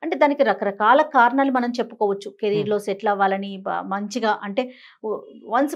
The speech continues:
Speaker 1: పెళ్ళి అయిపోయిన తర్వాత ఎటువంటి ఇబ్బందులు ఉండకూడదు, ముందుగానే అన్ని అమర్చుకొని అప్పుడు పెళ్ళికి వెళ్ళాలని, ఇలాంటి కారణాలు కూడా చూస్తా ఉన్నాం మనం. పెద్దవాళ్ళ మైండ్ సెట్ కూడా మారిపోయిందమ్మా, పిల్లలదే కాదు, వాడు బాగా మంచి ఉద్యోగం వచ్చి బాగా
Speaker 2: అమ్మా,
Speaker 1: సంపాదన పెరిగాక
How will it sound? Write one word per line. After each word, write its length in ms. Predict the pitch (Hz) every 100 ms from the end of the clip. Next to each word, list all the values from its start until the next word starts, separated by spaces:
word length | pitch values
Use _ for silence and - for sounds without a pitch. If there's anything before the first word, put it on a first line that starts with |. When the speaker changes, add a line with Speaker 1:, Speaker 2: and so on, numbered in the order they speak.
| -
Speaker 1:
పెళ్ళి 200 | 311 381
అయిపోయిన 260 | 381 339 294
తర్వాత 240 | 277 277
ఎటువంటి 420 | 269 277 320 311
ఇబ్బందులు 400 | 269 262 240 277
ఉండకూడదు, 600 | 240 220 220 190 185 - _ 226
ముందుగానే 460 | 240 254 247 262
అన్ని 380 | 240 226 262 302
అమర్చుకొని 760 | 226 233 269 262 294 277 311 -
అప్పుడు 260 | 254 370
పెళ్ళికి 360 | - 247 240 247
వెళ్ళాలని, 500 | 208 202 196 196 247 - -
ఇలాంటి 260 | 220 220
కారణాలు 380 | 220 208 226 240
కూడా 160 | 247 247
చూస్తా 400 | 247 208 - 180
ఉన్నాం 280 | 180 170 165
మనం. 160 | 170 - _ _ _ _
పెద్దవాళ్ళ 400 | 220 190 269 320
మైండ్ 260 | 302 285 277
సెట్ 160 | 285 -
కూడా 160 | 285
మారిపోయిందమ్మా, 720 | 247 202 254 302 247 190 180 180
పిల్లలదే 520 | 240 262 339 339 320
కాదు, 280 | 277 202 190 - _ _ -
వాడు 200 | 240 247
బాగా 460 | 220 214 220 254 302
మంచి 420 | 254 226 277 330
ఉద్యోగం 420 | 285 220 247 233
వచ్చి 240 | 226 226 240
బాగా 340 | 220 220 -
Speaker 2:
అమ్మా, 120 | 311
Speaker 1:
సంపాదన 380 | 294 269 302 294
పెరిగాక 340 | 277 277 302